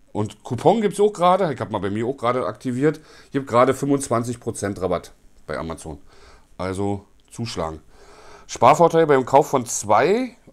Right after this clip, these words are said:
weiteren Artikeln gibt's auch nochmal irgendeinen Rabatt. Also wenn ihr gerade Weihnachtsgeschenke braucht oder so.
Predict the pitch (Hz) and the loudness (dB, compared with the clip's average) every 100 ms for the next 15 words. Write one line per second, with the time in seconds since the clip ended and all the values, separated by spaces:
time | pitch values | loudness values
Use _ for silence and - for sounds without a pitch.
0 | _ _ 110 117 175 170 180 165 - 175 | _ _ -4 -2 -2 -4 -4 -6 -8 -4
1 | 175 175 175 151 113 151 135 107 104 101 | 0 0 0 -4 -2 0 2 2 0 -4
2 | 98 95 92 92 - _ _ _ _ _ | -4 -2 -4 -6 -18 _ _ _ _ _
3 | _ _ - _ - _ _ _ - 104 | _ _ -20 _ -20 _ _ _ -10 -6
4 | 104 110 104 107 101 104 139 143 127 131 | -2 -2 2 2 2 2 0 -2 -4 -4
5 | 123 101 120 131 123 123 151 190 | -4 0 0 0 -4 -2 -4 -6